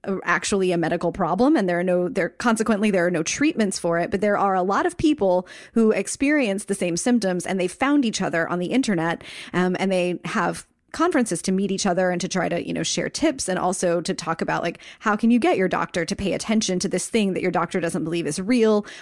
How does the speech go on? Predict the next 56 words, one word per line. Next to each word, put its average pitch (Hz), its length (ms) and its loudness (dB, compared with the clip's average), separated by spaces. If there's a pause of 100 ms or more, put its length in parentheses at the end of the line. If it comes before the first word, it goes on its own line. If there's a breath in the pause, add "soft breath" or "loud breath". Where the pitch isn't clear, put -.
(140 loud breath)
Are 226 160 4
we 220 120 4
being 170 520 -2
gaslighted, 196 920 0 (220 loud breath)
or 180 580 2
is 190 140 2
our 170 120 2
problem 180 360 0
really 175 240 0
real? 220 320 4
Does 185 160 0
it - 100 -2
matter? 247 580 2
Like, 196 220 -2
if 208 140 0
you're 190 80 2
suffering, 233 560 2
does 196 100 2
it - 100 -2
matter? 180 460 0 (280 loud breath)
Um, 170 420 0
how 185 260 2
do 190 100 0
you 180 140 2
get 165 420 -4
treatment 180 400 0
for 156 120 0
this 175 140 -2
stuff? 170 240 -2
And, 165 300 -2
and 214 120 4
there 226 100 4
are 208 60 4
so 277 300 2
many 240 180 4
more. 180 180 2
The 175 120 0
essays 196 320 0
in 180 60 0
the 175 60 0
book 165 200 -2
are 180 80 2
really 196 240 2
wonderful. 170 400 2
It's 180 160 2
a 196 40 0
small 233 340 2
book 214 200 2
that 185 100 0
packs 180 260 -2
a 185 40 2
big 185 280 -2
punch. 180 280 -2
It - 100 -2
took 208 180 0
me 196 240 2